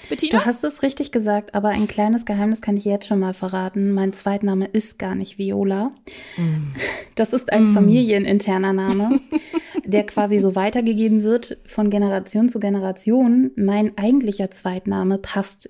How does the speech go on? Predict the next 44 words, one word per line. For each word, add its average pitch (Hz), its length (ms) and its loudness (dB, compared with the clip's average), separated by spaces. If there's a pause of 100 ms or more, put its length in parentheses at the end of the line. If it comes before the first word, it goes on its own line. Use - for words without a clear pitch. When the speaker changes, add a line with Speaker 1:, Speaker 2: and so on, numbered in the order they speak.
(120)
Speaker 2:
einfach 196 320 -4
nicht 196 240 -4
in 196 240 2
den 190 180 2
Namen 196 400 0
rein, 180 300 -8
also 190 180 -6
in, 190 340 0 (380)
von 208 160 0
den 190 160 0
Zeichen 196 380 -2
her. 180 340 -10 (120)
Ich - 120 -10
habe 202 120 -4
einen 202 100 4
sehr 311 80 4
Speaker 1:
Wirklich? 196 140 0 (180)
Speaker 2:
langen 190 100 -2
Zweitnamen. 190 760 -6
Ja. 190 220 -8
Speaker 1:
Willst, 226 220 -2
willst 196 300 -4
du 233 60 -8
den 226 120 0
verraten? 208 420 -4 (420)
Speaker 2:
Ich - 300 -8
kann 233 240 2
ihn 214 160 4
gerne 190 220 -2
verraten, 190 720 -4 (100)
wenn 202 180 2
ihr 240 220 0
mir 240 160 2
versprecht, 226 440 -4
mich 208 120 -2
nicht 202 200 0
zu 208 120 -4
googeln. 214 500 0 (240)
Ich - 160 -10
heiße 214 160 -4
mit 208 140 -4
Zweitnamen 202 420 0
Lieselotte 196 560 0
tatsächlich. - 800 -12